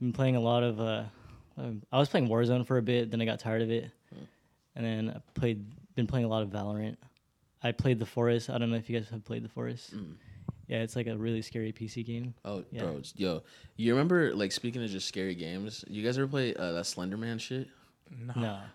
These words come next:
Speaker 2: Bro, I remember literally, like, two thousand thirteen, maybe, like, Fullerton, right when the fucking U Hs opened up. The homie had an apartment, like, right away. Like, he, I, I forgot what the thing was, but I think his lease just happened to be up, like, right when it was opening.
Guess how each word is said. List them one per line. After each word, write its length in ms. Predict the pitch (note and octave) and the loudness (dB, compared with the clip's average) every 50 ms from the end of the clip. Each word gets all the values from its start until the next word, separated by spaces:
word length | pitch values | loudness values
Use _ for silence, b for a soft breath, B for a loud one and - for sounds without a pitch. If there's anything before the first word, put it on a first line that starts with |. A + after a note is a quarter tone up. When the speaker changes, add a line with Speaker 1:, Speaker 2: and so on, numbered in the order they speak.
| - - | -8 -4
Speaker 2:
Bro, 240 | G2 G2 F#2+ F#2 - - | 0 0 2 0 0 0
I 140 | F#2 G#2 | 0 0
remember 560 | A2 A#2 A#2+ B2 A#2+ A#2 B2 A#2+ A2+ G#2+ G2 - - | 0 0 0 0 2 2 2 2 2 0 0 -2 -6
literally, 500 | - F#2+ G2+ G2+ G#2+ A#2 A2+ A2+ A2+ A2 | -8 -6 -4 -2 -2 0 0 0 0 0
like, 220 | G#2 F#2+ E2+ - - | 0 -2 -2 -4 -6
two 120 | - A2+ | -8 -6
thousand 880 | G#2+ G#2 G#2+ G2 G#2 G2+ F#2 F2+ F2+ E2+ E2 E2 D2+ C#2+ D2+ C2+ C2 C2+ - - | -4 -4 -4 -6 -6 -8 -6 -6 -6 -8 -8 -8 -10 -10 -10 -10 -12 -12 -12 -10
thirteen, 460 | D2+ D2+ - - - C#3+ C3+ C3+ C3+ C3 | -8 -6 -6 -6 -6 -6 -4 -4 -4 -4
maybe, 240 | C3 C#3 D3 C#3+ | -4 -4 -4 -4
like, 200 | B2 F2+ E2+ - - | -4 -4 -6 -8 -8
Fullerton, 460 | - F2 F2+ F#2+ F#2+ - A#2 G#2 F2+ | -6 -4 -4 -4 -4 -4 -6 -6 -4
right 120 | E2+ F2+ F#2 | -4 -4 -2
when 80 | F#2+ | -4
the 80 | F#2 F2+ | -4 -6
fucking 280 | - G2 F2+ - F2+ F2 | -6 -8 -8 -8 -8 -8
U 80 | F2 | -6
Hs 240 | E2+ F2+ G2+ G2+ F2+ | -6 -6 -6 -6 -4
opened 280 | C#2+ F2 - F#2+ F#2 F#2 | -4 -4 -4 -2 -2 0
up. 220 | F#2+ G#2 - - B B B B B B B B B B | 0 -2 -2 -6 B B B B B B B B B B
The 80 | - F#2+ | -8 -6
homie 480 | G2+ G2 A2+ B2 B2 A#2+ A2 F2 - - | -4 -2 0 0 2 2 2 0 -2 -4
had 260 | G#2 G#2 A2 A2 G#2+ | -4 -2 -2 0 0
an 100 | G#2+ G2+ | -2 -4
apartment, 500 | F2+ - - G2+ G2 - F#2+ G2 F#2 - | -4 -4 -2 -2 -2 -2 -2 -4 -4 -4
like, 220 | F2 E2 E2 - - | -4 -6 -6 -8 -8
right 480 | - D#2 F2 F2 F2 E2+ F2+ G2 G2+ F#2 | -8 -6 -4 -2 0 2 2 4 4 2
away. 340 | F#2 F2 F2+ F2 F2+ F2+ F2 | 2 0 0 0 0 0 0
Like, 180 | F2 E2+ F2+ F#2 | 0 -2 -4 -4
he, 220 | - A2 - - - - _ - | -4 -6 -6 -6 -10 -8 _ 2
I, 140 | G#2 B2 - - | 4 4 4 2
I 40 | B2+ | 0
forgot 260 | - F3+ B3+ A3+ - | 0 0 0 0 0
what 320 | A2 A2 A#2+ C3 - - A2+ | 2 4 2 2 2 0 -6
the 120 | G#2+ G2 | -8 -6
thing 180 | - A2 G#2+ G2 | -6 -6 -4 -2
was, 200 | F#2 G2 G#2+ G#2 | 0 0 0 -2
but 120 | F#2+ - - | -6 -10 -10
I 40 | - | -8
think 200 | - - B2 A2+ | -6 -6 -6 -6
his 160 | A#2+ G2+ F#2+ | -6 -6 -6
lease 220 | G2+ G#2 A2 A2+ - | -4 -4 -4 -4 -4
just 160 | - G2+ - - | -6 -8 -8 -6
happened 260 | F2+ F#2+ - G#2 G2+ | -8 -8 -6 -6 -6
to 40 | F#2 | -4
be 140 | F#2 F2+ F2+ | -4 -4 -4
up, 100 | F#2+ F2 | -4 -4
like, 140 | F#2 F2 D#2+ | -4 -4 -2
right 180 | F2 F2 F2+ D2+ | -2 -2 -2 -2
when 120 | G2 F#2+ | -2 -4
it 20 | |
was 140 | F#2 E2+ - | -4 -4 -4
opening. 420 | B1+ E2+ F2+ - G#2+ A2 A2+ A#2 | -6 -6 -6 -4 -4 -4 -4 -6